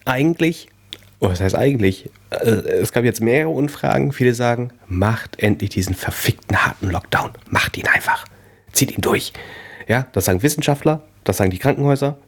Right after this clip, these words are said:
<laughs> das sagen die Bundesbürger. Wie du schon vorhin gesagt hast, fünfundsechzig Prozent. Hat mich eigentlich überrascht, dass es noch so viele sind. Ähm, ich glaub, das ist eigentlich das Beste, was man machen kann, dass man irgendwie sagt: So, Leute, jetzt seht zu,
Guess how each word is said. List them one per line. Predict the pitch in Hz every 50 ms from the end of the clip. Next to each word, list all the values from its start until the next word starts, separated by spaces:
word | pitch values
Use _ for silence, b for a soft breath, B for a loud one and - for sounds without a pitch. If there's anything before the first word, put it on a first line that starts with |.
| - - -
<laughs> | - - - _ -
das | 110 104
sagen | - 110 104 101 101 - - -
die | -
Bundesbürger. | 107 123 131 147 147 160 - - 131 120 127 127 - - B B B B B B B B B B B -
Wie | 113
du | 113 113
schon | 110 - - 117
vorhin | 110 113 110
gesagt | 110 123 113
hast, | 113 104
fünfundsechzig | - - 127 127 117 123 123 - - 113 113
Prozent. | - 113 110 - 139 131 B B B B B -
Hat | - - - -
mich | 165 139 -
eigentlich | 139 151 156 147 139 135
überrascht, | 127 127 - - 147 - -
dass | 110 107
es | 107 -
noch | - 104 98
so | - 104
viele | - - 104 98 95
sind. | 90 101 131 - - B B B B B B B B B B B B B B -
Ähm, | 151 143 135 127 123 120 120 120 120 123 - _ _ _ _ _ _ _ _ _ _ - - - - - -
ich | 123 120
glaub, | - 135 123 -
das | - 110 107
ist | - 120 -
eigentlich | - 101 120 110
das | - 120 -
Beste, | - 131 123 - 143
was | 135 143 139
man | 147 151
machen | 165 139 104
kann, | 117 107
dass | 107 110 -
man | 127 -
irgendwie | 107 123 127 127
sagt: | 120 117 131 123 -
So, | - 113 113 - -
Leute, | - 117 120 123 139 165 170 -
jetzt | - 120 120 -
seht | - 123 117
zu, | - - 160 202 277 262